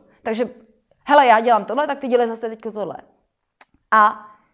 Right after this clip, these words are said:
muž na to není přizpůsobený. On na to nemá psychiku. A už vůbec nemá pochopení pro malý holčičky.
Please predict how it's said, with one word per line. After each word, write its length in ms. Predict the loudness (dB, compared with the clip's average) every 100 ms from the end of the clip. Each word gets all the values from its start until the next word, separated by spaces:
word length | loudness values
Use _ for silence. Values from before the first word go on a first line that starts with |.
| -6
muž 300 | -2 -2 -2
na 120 | -4
to 160 | -4 -4
není 440 | -2 0 0 -2
přizpůsobený. 1040 | -4 -12 -16 -16 -10 -6 -6 -6 -10 -16 _ _ _ -4
On 100 | -4
na 80 | -4
to 160 | -4
nemá 720 | 0 2 2 2 0 -4 -12 _ _ _
psychiku. 560 | -8 -6 -4 -6 -8 -12 _ -2
A 80 | 0
už 160 | 0
vůbec 800 | -4 0 2 4 2 2 -6 -10 -20 _ -4
nemá 500 | 0 2 2 0 -2
pochopení 560 | -2 -2 -4 -6 -8
pro 140 | -4 -4
malý 220 | -2 -4
holčičky. 640 | -6 -8 -12 -12 -12 -12